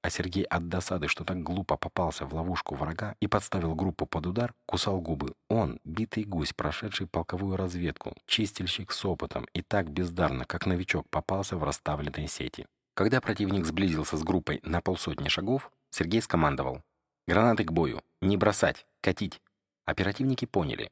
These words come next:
Выдернув чеку, бросали лимонку низко над землей. Немного пролетев, она падала, катилась по земле и взрывалась. Так было меньше шансов, что она попадет в ветви деревьев и, спружинив, отскочит назад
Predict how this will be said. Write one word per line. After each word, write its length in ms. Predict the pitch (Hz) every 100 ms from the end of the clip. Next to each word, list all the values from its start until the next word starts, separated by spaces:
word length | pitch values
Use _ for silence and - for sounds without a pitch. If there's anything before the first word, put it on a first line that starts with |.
| _
Выдернув 460 | - 123 117 98 90
чеку, 400 | - 101 139 135 - _ _
бросали 360 | 87 107 127 117
лимонку 460 | 104 107 110 - -
низко 400 | 92 110 - 95
над 160 | 92
землей. 440 | 85 92 71 55 - _
Немного 340 | 95 110 110 98
пролетев, 460 | 101 104 - 110 -
она 200 | 104 117
падала, 420 | - 98 71 65
катилась 420 | - 95 92 78
по 120 | -
земле 300 | 76 90 113
и 140 | 120 95
взрывалась. 600 | 87 80 71 62 - - _ _ _ _ _
Так 220 | 127 - -
было 220 | 95 117
меньше 480 | 113 113 87 - 107
шансов, 500 | - 120 104 - -
что 180 | - 87
она 160 | 95
попадет 400 | 90 90 90 82
в 60 | 87
ветви 400 | 76 95 - 76
деревьев 580 | 87 110 107 65 57 -
и, 80 | 92
спружинив, 580 | - 101 95 110 92 -
отскочит 460 | - - 98 90 -
назад 380 | 87 82 69